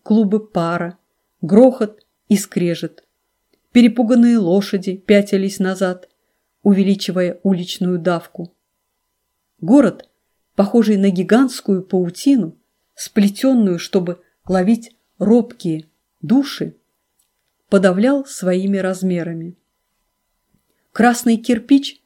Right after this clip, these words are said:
сменялся серым камнем. Стены улетали вверх, всё выше, и смыкались над головой,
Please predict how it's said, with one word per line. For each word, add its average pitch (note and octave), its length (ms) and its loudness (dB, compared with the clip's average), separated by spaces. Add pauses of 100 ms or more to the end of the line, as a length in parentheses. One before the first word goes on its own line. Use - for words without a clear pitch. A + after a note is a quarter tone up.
(360)
сменялся G#3 680 0
серым G#3 380 0
камнем. F3 600 -6 (560)
Стены C4 640 0 (100)
улетали G3 520 2
вверх, F3+ 560 -4 (420)
всё - 260 0
выше, A3 680 2 (420)
и G#3+ 80 0
смыкались C4+ 580 2
над A#3 220 0
головой, F#3+ 600 -2